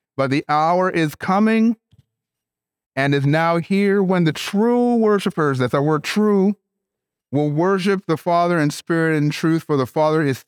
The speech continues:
seeking such people to worship him. God is spirit, and those," I'm reading onward, "God is spirit, and those who worship him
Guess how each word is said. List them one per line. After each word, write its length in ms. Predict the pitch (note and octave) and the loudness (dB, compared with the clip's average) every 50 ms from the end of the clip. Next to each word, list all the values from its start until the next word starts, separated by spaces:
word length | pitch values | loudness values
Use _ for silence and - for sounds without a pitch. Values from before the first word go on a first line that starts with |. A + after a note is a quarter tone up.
| _ | _
seeking 400 | - G3 F#3 F#3+ - G3+ F#3 F#3 | -4 -2 -2 -2 0 0 0 0
such 320 | F3+ - F#3 E3+ E3 - - | 0 0 -2 -2 -2 -4 -4
people 320 | - F#3+ F3+ - F3+ E3+ | -4 -4 -2 -2 -2 -2
to 120 | - - E3 | -2 -2 -2
worship 500 | E3 E3 F3 F3 F3+ F3 - F#3 - - | 0 0 0 0 0 0 -2 -4 -2 0
him. 340 | E3 D#3+ D3+ C3 A2+ A2 - _ _ _ _ _ _ _ _ _ | 0 0 2 2 0 -2 -4 _ _ _ _ _ _ _ _ _
God 360 | C3+ D3+ D3+ E3+ F3+ F#3 F#3 F3 | -4 -2 0 0 0 0 0 0
is 140 | F3+ D#3+ | -2 -2
spirit, 480 | - - - _ - F3+ E3+ E3+ F3 D3 | -4 -8 -14 _ -2 -2 0 0 0 0
and 220 | C#3 C#3 C3 B2+ | 0 0 0 0
those," 600 | C3 C#3+ D#3 D#3+ E3 E3 E3 E3 E3 E3+ - - - _ _ _ _ - | 0 0 0 0 0 0 0 0 0 -2 -4 -8 -18 _ _ _ _ -6
I'm 100 | B2 B2+ | -2 -2
reading 260 | C#3+ D#3 D3+ D#3 D3+ | 0 0 0 0 0
onward, 440 | D#3 D#3+ F3 E3+ C#3+ C#3+ C#3+ C#3+ - _ _ _ _ _ _ _ _ _ - | 0 0 0 0 0 0 -2 -2 -6 _ _ _ _ _ _ _ _ _ -4
"God 220 | E3 D3+ F3 F3+ | -2 0 0 0
is 80 | E3+ - | -2 -4
spirit, 300 | - - F#3 E3+ E3 C#3+ | -6 -4 -2 -2 0 0
and 120 | C#3+ C3+ | 0 0
those 220 | C3+ C#3+ D3+ D3+ - | 0 0 0 0 -2
who 60 | D3 | -2
worship 420 | A#2+ A#2 C3+ D3 D3 C#3+ - - | -2 0 0 0 -2 -2 -4 -4
him 320 | - C#3 B2+ C3 C#3 C#3 | -2 0 0 0 0 -2